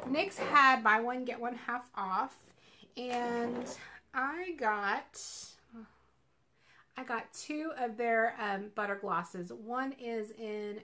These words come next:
tiramisu, and this one is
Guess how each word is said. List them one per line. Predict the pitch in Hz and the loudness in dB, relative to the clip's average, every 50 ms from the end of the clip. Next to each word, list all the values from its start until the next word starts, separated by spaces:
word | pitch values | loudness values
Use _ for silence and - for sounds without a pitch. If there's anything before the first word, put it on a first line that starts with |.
| 220 | -14
tiramisu, | - - - 240 226 220 208 - - - 226 220 233 262 330 370 381 - _ - - - _ _ _ _ _ - | -14 -10 -6 -6 -6 -6 -8 -10 -8 -4 -4 -2 -2 -4 -6 -8 -10 -14 _ -20 -20 -20 _ _ _ _ _ -14
and | 254 240 240 233 233 233 226 240 247 233 | -10 -6 -4 -2 0 0 -2 -2 -4 -8
this | 269 277 - - - | -10 -10 -10 -10 -8
one | 285 277 277 269 262 - | -8 -8 -8 -8 -10 -10
is | 247 240 240 240 240 247 | -10 -8 -6 -6 -6 -8